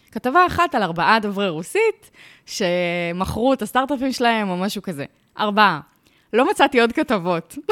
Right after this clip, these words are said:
<laughs> כאילו, זה היה לי כזה, "אוקיי, איך אני יכולה לבסס עכשיו פרק שלם על כתבה אחת?" כאילו, אבל זה בדיוק כל הסיפור, <laughs> שזה רק כתבה אחת.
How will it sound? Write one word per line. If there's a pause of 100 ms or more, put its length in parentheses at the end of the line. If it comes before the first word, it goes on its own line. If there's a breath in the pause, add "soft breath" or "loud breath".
<laughs>
כאילו,
זה
היה
לי
כזה, (400 loud breath)
"אוקיי,
איך
אני
יכולה
לבסס
עכשיו
פרק
שלם
על
כתבה
אחת?"
כאילו,
אבל
זה
בדיוק
כל
הסיפור, (200)
<laughs>
שזה
רק
כתבה
אחת.